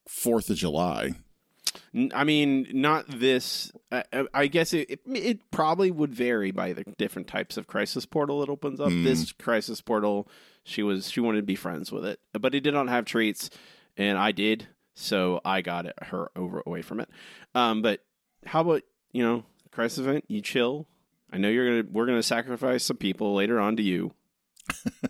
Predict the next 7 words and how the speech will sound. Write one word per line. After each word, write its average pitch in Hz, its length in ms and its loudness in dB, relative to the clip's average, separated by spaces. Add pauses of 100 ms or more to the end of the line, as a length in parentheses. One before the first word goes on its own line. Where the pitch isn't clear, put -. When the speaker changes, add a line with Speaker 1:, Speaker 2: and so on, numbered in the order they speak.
(280)
Speaker 2:
<laughs> - 60 -4 (2000)
Speaker 1:
Rip. 90 380 0 (1700)
Speaker 2:
Rip 98 200 -4
in 113 80 0
peace. 90 360 -4 (460)
Uh, 90 460 2 (500)
so - 340 -4